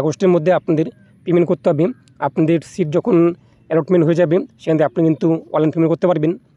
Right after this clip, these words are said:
সেটা আপনাদের চলবে কিন্তু কুড়ি থেকে তেইশে আগস্টের মধ্যে। এবং আপনাদের সাতাইশে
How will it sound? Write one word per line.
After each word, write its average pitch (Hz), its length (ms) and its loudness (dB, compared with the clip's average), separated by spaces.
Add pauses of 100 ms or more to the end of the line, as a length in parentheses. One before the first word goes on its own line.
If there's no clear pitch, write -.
(280)
সেটা 170 200 -2
আপনাদের 165 280 -2
চলবে 170 220 0
কিন্তু 175 200 2
কুড়ি 185 220 -4
থেকে 165 160 -2 (480)
তেইশে 165 320 0
আগস্টের 143 320 -2
মধ্যে। 127 200 -8 (520)
এবং 160 120 2 (120)
আপনাদের 160 300 0 (460)
সাতাইশে 180 380 0